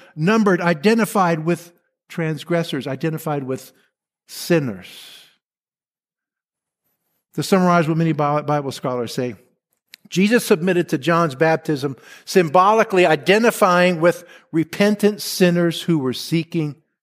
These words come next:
salvation. At the beginning of Jesus' ministry, this is where it began.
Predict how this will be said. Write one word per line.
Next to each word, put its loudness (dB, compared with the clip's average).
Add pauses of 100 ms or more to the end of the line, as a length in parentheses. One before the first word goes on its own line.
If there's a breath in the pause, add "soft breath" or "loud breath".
salvation. -8 (1600)
At 0
the -6
beginning 2
of 2
Jesus' -2
ministry, -2 (220 loud breath)
this 0
is -4
where 0
it -10
began. -4